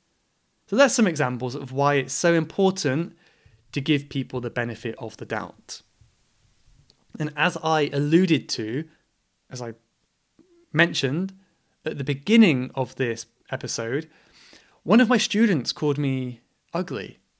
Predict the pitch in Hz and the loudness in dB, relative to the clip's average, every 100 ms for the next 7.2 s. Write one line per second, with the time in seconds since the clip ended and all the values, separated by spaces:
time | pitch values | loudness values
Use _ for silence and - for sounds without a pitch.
0 | _ - - - - _ _ _ _ _ | _ -20 -16 -16 -18 _ _ _ _ _
1 | _ _ - - - 196 220 196 - 170 | _ _ -18 -12 -2 2 4 2 2 2
2 | 160 151 147 143 143 120 117 170 175 180 | 4 4 2 0 0 -2 -4 -6 -4 -2
3 | 196 190 - 180 175 170 147 147 139 139 | 0 0 0 -2 0 -2 -2 -2 -2 -6
4 | - - 131 127 127 - - 190 190 - | -10 -6 -4 -4 -6 -10 2 4 4 0
5 | - 147 139 135 120 127 113 - 120 120 | 2 4 4 2 -2 -6 -6 -4 -4 -6
6 | 104 101 104 - 120 113 113 113 - 104 | -8 -12 -14 -12 -10 -8 -8 -8 -10 -12
7 | - | -14